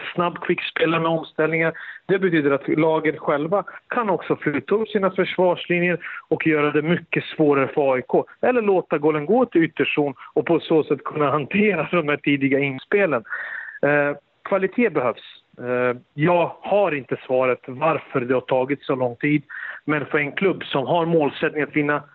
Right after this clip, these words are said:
ett S M-guld så borde de här pusselbitarna varit på plats långt, långt tidigare än vad de är nu. Ja, A I K startar alltid på våren.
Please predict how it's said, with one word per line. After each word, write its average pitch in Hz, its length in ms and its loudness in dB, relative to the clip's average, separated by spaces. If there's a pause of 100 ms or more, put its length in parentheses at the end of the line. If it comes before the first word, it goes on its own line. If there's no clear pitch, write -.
(260)
ett - 120 -2
S 175 220 0
M-guld 139 380 0
så - 160 -2
borde 151 300 2
de 139 180 0
här 139 220 0
pusselbitarna 135 800 0
varit 123 280 0
på 135 100 -2
plats 139 300 -4 (340)
långt, 165 320 0
långt 143 200 -2
tidigare 123 500 2
än 127 100 -4
vad 131 140 0
de 131 140 0
är 170 60 2
nu. 196 180 0 (420)
Ja, 175 340 2
A 165 140 2
I 147 40 0
K 175 140 -2
startar 156 480 -2
alltid 156 360 0 (380)
på 139 100 0
våren. 156 400 4